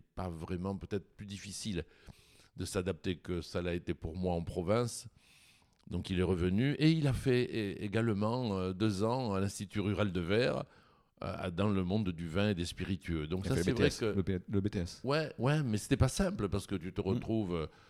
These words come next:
Speaker 2: Avec des
Speaker 1: euh,
Speaker 2: gamins, ouais.
Speaker 1: t'es ingénieur, euh, t'as vingt-quatre ou cinq ans, euh, et tu te retrouves avec des gamins qui sortent du bac.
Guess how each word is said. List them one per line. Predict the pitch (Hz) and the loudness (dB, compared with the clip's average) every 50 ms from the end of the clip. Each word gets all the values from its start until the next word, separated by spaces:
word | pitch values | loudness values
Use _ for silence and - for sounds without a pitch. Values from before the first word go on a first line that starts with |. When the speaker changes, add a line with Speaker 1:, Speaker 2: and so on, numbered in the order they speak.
| - - | -10 -4
Speaker 2:
Avec | 78 78 71 | -2 -2 0
des | 76 | 2
Speaker 1:
euh, | 76 | 2
Speaker 2:
gamins, | 90 92 92 90 90 90 90 | 2 2 4 2 2 2 0
ouais. | 90 | -2
Speaker 1:
t'es | - - 98 92 | 0 0 2 2
ingénieur, | 95 98 90 101 101 110 120 131 139 147 147 151 160 135 | 4 2 2 0 0 2 2 2 4 4 4 4 4 2
euh, | 101 98 92 90 90 | 2 2 2 2 0
t'as | 87 - 87 85 87 | -2 -2 -2 -2 0
vingt-quatre | 85 92 90 90 90 - 95 85 85 82 82 82 82 80 82 82 80 80 80 80 82 85 80 - 87 90 - - | -2 -2 -4 -4 -6 -4 -4 -2 0 0 0 0 -2 -2 -4 -4 -6 -6 -6 -6 -6 -8 -8 -8 -8 -8 -8 -10
ou | 92 | -10
cinq | - - 101 95 95 104 | -4 -2 -2 -2 0 0
ans, | 127 139 139 147 151 156 135 104 | 0 0 0 0 -2 -2 -2 -2
euh, | 90 87 85 82 85 - - - - _ _ _ _ | -2 -2 -2 -4 -4 -6 -10 -18 -20 _ _ _ _
et | - 90 | -8 -8
tu | - - - | -8 -8 -8
te | - - | -4 -2
retrouves | 95 82 98 - - - 113 98 | 0 0 0 -2 -2 -2 -2 0
avec | 90 85 90 82 82 | 0 0 -2 -2 -4
des | 92 90 | -4 -2
gamins | 87 87 90 98 110 120 135 127 | 0 0 0 0 0 0 0 -2
qui | - - 80 | -4 -8 -10
sortent | - - 104 80 - 95 | -6 -4 -4 -4 -2 -4
du | 90 80 90 | -4 -4 -2
bac. | 87 92 120 127 135 - - - | 2 4 4 4 4 0 -6 -14